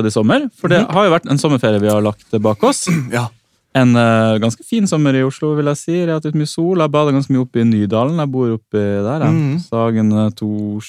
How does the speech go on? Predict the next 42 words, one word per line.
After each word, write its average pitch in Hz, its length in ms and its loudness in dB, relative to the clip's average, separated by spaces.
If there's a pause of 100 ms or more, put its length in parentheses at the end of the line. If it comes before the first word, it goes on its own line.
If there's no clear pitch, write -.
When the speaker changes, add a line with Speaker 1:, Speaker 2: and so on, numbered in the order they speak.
(120)
Speaker 1:
Torsagen, 104 880 -8
eh, 98 100 -6
Bjølsen 101 460 -8
heter 95 160 -8
det 113 80 -2
der 110 120 0
jeg - 60 -4
bor. - 120 -10 (260)
Speaker 2:
Ja. 180 120 4 (640)
Speaker 1:
Og 180 340 4
der 185 140 4
har 185 80 2
det 175 80 0
blitt, 160 320 0
eh, 139 340 4
veldig 131 640 -4
mange 147 320 0
som 127 120 -6
har 117 80 0
begynt 123 140 -4
å 139 60 -8
bade. 123 240 -6 (240)
Speaker 2:
Ja. 170 140 4
Speaker 1:
Først 208 120 -2
var 190 100 -2
det 160 120 -2
ingen, 226 100 -2
så 180 80 -4
blir 165 120 -4
det 160 100 -4
flere 160 160 -4
og 123 80 -6
flere. 131 340 -4
Så 143 220 -6 (440)
er 160 80 -6
det 160 120 -8
veldig 175 180 -4
varmt 120 180 -4
i 98 40 -8
vannet 95 320 -6
der. 269 80 -6
Speaker 2:
Ja. 139 100 -2